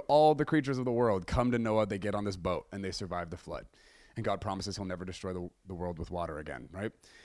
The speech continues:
Um, and then from Noah come his descendants, right? And they spread out and populate the earth from his sons, Shem, Ham, and Japheth, and they continue to grow in number as w-, again. And then from this people, God chooses a man named Abram. So in Genesis twelve, we see God says to Abram,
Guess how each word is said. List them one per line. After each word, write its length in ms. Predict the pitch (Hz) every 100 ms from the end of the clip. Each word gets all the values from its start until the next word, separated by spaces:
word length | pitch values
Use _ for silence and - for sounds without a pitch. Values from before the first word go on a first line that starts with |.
| - _ -
Um, 320 | 113 104 101 110
and 160 | 117
then 320 | 156 160 143
from 380 | - - 185 202
Noah 300 | 139 110 123
come 560 | 139 - 107 95 139 151 - - - - - - -
his 160 | 131 127
descendants, 580 | 151 151 110 107 139 110
right? 240 | 113 151 -
And 160 | 110
they 60 | 107
spread 340 | - - 131
out 140 | 127 127
and 80 |
populate 320 | 123 123 131 131
the 60 |
earth 220 | 113 123
from 120 | 127 120
his 100 | 113
sons, 520 | 107 117 127 117 -
Shem, 340 | - 113 120
Ham, 240 | 110 117 117
and 80 | 117
Japheth, 440 | 107 107 151 156
and 100 | 110
they 100 | 104
continue 360 | 107 107 117 117
to 200 | 113 104 -
grow 440 | - 107 110 123 127
in 80 |
number 360 | 120 120 127 139
as 120 | 131
w-, 200 | 117 113
again. 440 | 113 104 113 160 180 - - - -
And 160 | - 147
then 120 | 151
from 500 | 139 - 190 214 214
this 200 | 170 165
people, 400 | - 180 175 123
God 240 | 113 120 123
chooses 340 | 143 131 131
a 40 |
man 220 | 131 104 107
named 200 | 135 131
Abram. 540 | 180 202 110 85 65 -
So 140 | - 113
in 80 |
Genesis 340 | 104 123 110 110
twelve, 280 | 160 175 135
we 60 |
see 320 | 120 139 131
God 340 | 123 - 131 131
says 220 | 156 139
to 200 | - 135
Abram, 320 | 135 139 139